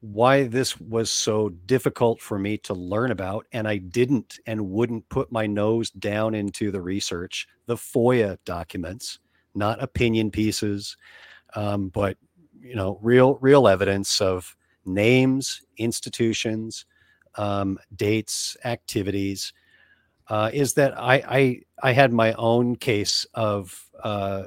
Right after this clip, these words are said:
of confirmation bias. I, I did not want to put the square peg in the star-shaped hole. Didn't wanna do it.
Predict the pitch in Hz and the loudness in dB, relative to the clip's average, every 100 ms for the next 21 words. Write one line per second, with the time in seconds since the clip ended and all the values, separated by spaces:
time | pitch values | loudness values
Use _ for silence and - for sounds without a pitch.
0 | - - 104 98 - - 131 117 107 104 | -12 -6 -4 -4 -8 0 0 2 0 -2
1 | - 90 92 110 85 - - - _ _ | -4 -6 -6 -6 -8 -10 -16 -18 _ _
2 | _ _ _ - 120 104 117 104 123 107 | _ _ _ -4 -2 0 -4 -2 -4 0
3 | 120 127 120 151 131 - - 123 - 104 | 0 0 4 4 4 -6 -6 -6 -6 -8
4 | - 107 110 113 120 - - 127 98 101 | -4 0 0 0 -2 -4 2 2 2 -6
5 | - 117 113 101 - 101 95 - 92 - | -6 -4 -2 -4 -2 -2 -2 -6 -6 -4
6 | 156 160 - _ 123 120 - 110 101 95 | 0 0 -2 _ -2 -2 -2 -4 -4 -4
7 | 160 143 | -6 -6